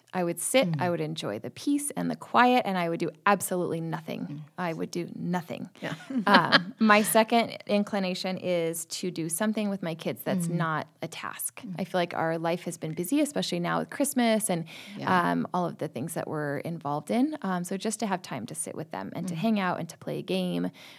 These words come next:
Speaker 1: where I'm not feeling burdened by tasks.
Speaker 2: Hmm. Yeah. What about you, Sarah? If you had those two hours and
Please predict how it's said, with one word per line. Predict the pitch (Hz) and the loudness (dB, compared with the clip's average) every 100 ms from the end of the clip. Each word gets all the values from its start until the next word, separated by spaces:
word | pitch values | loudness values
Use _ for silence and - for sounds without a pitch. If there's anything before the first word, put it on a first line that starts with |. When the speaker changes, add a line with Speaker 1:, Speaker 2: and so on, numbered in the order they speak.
| - | -12
Speaker 1:
where | - 62 170 175 - | -6 -4 -4 -8 -6
I'm | 180 | -4
not | 170 - | -4 -6
feeling | - 160 139 170 - | -6 -4 -4 -6 -8
burdened | - 170 147 143 - | -4 -4 -4 -8 -8
by | - - | -12 -12
tasks. | - - - - - - | -10 -10 -10 -14 -16 -6
Speaker 2:
Hmm. | 214 190 165 156 - _ | -2 0 -2 -6 -10 _
Yeah. | 185 196 165 160 - - | -2 0 0 -4 -16 -4
What | 220 240 | 6 6
about | 226 214 - | 8 4 4
you, | 214 190 165 | 4 4 4
Sarah? | - 185 170 170 208 - | 0 0 0 -2 -4 -4
If | 185 - | -6 -4
you | 202 196 | -2 0
had | 190 180 175 160 _ | 0 0 -4 -14 _
those | 196 180 - | 0 2 0
two | - 226 220 | -2 4 6
hours | 180 165 170 180 196 190 | 6 6 2 0 -2 0
and | 165 160 160 | 0 0 -4